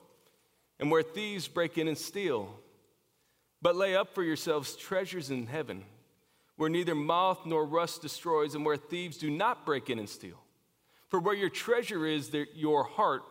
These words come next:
will be also. The eye is the lamp of the body, so if your eye is healthy, your whole body will be full of light. But if your eye is bad, your whole body will be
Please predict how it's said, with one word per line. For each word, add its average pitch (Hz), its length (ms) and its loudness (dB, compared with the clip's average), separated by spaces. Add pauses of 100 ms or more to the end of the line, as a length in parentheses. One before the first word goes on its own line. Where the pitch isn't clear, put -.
(140)
will 143 120 0
be 147 140 2
also. 156 460 2 (840)
The 156 120 6
eye 190 220 6
is 185 120 -2
the 165 100 -2
lamp 175 260 2
of 160 60 -6
the 151 60 0
body, 180 360 4
so 180 160 -2
if 165 120 -4
your 170 180 0 (100)
eye 208 300 4
is 208 240 2
healthy, 190 320 -2
your 151 200 2
whole 202 200 4
body 180 500 4
will 151 120 -2
be 147 160 -2
full 147 580 2
of 139 180 0
light. 151 320 2 (840)
But 170 100 4
if 170 100 -2
your 175 140 2
eye 202 240 6
is 165 180 0
bad, 185 400 2
your 156 140 2
whole 170 160 0
body 175 340 4
will 175 140 2
be 190 200 -4